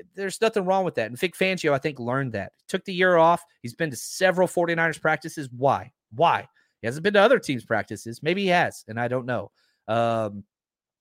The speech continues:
somebody check in on that. I, I, I don't think he has, though. But, yeah, I think we'll stay four three. I, I really, really do. So, ho-, hopefully that helps. Uh, now, I will say this. We, we brought up Javon Kinlaw, who's still on I R.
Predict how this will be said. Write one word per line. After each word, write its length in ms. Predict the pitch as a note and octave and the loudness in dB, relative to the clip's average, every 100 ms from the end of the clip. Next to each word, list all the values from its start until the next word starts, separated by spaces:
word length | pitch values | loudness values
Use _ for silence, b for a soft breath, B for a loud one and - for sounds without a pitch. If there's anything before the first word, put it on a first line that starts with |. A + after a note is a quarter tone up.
| _ | _
somebody 340 | - E3 F3+ | -4 0 0
check 280 | D3+ D#3+ E3 | 0 -2 -2
in 100 | D#3+ | -2
on 140 | A2+ | -4
that. 180 | G2+ F#2 - | -6 -10 -8
I, 100 | A#2 | -4
I, 360 | B2 C3 B2 | -2 0 0
I 20 | |
don't 180 | D3 F#3+ | -2 -2
think 140 | G3+ - | -8 -10
he 100 | A#2+ | -6
has, 340 | A#2 D3 D3 | -2 -2 -2
though. 240 | - F2+ G2 b b b b - | -8 -18 -18 b b b b -2
But, 80 | D3 | 4
yeah, 240 | D3 A#2+ | 4 4
I 40 | |
think 180 | C#3+ E3 | 2 -2
we'll 80 | C#3 | -4
stay 240 | - A2 | -4 -4
four 200 | G2 F2+ | -6 -12
three. 280 | F2 F2+ E2+ _ - | -14 -18 -20 _ -6
I, 100 | B2+ | -2
I 100 | B2+ | 0
really, 280 | A#2+ A2+ G#2 | -2 -4 -6
really 260 | G2 F#2+ | -8 -12
do. 280 | F2+ - F#2+ b b b | -14 -18 -20 b b b
So, 480 | - - B2 A#2+ A#2+ | -8 0 2 2 -2
ho-, 280 | G#2 E3 G3+ | 0 2 4
hopefully 320 | G3 G#3 G3+ | 4 4 0
that 200 | C3+ C3+ | 0 0
helps. 500 | G#2+ G#2+ - - - - | 0 -6 -8 -14 -20 -6
Uh, 220 | A#2 A#2 | -4 -2
now, 160 | C#3+ F#3 | 2 4
I 140 | F3 | 4
will 200 | E3+ G#3+ | 4 4
say 140 | D#4+ G3+ | 2 0
this. 240 | E3+ D3+ | 0 -2
We, 100 | D#3 | -4
we 220 | E3 D#3+ | -6 -6
brought 320 | F3+ E3 F3 C#4+ | -4 0 2 2
up 140 | A3+ | 2
Javon 420 | - C#3 E3 D3+ | -2 -2 -2 -4
Kinlaw, 500 | - D#3 C#3 B2 B2 - | -6 -6 -4 -4 -4 -6
who's 200 | B2+ - | -10 -6
still 280 | - D3+ | -2 0
on 160 | C#3+ B2+ | 0 0
I 180 | A#2 A2 | -2 -4
R. 320 | G2+ G2+ C3+ | -4 -4 -6